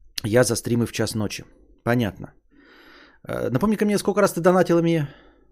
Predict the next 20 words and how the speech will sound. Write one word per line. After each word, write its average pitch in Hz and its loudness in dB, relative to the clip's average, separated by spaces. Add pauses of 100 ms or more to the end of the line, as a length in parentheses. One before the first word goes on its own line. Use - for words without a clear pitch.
(1400)
А, 117 0
дизеры, 147 2
закидывайте 135 0
вопросы 131 2
от 113 0
пятиста 120 0
рублей, 120 4
или 113 -2
вы 113 0
нищуки? 113 -4
Если 117 -4
нет, 127 0
убирайте 113 2
свои 107 -4
дизы. 107 -4
Если 107 -6
да, 120 2
обоснуйте 107 -4
за 98 -8
пацана. 95 -10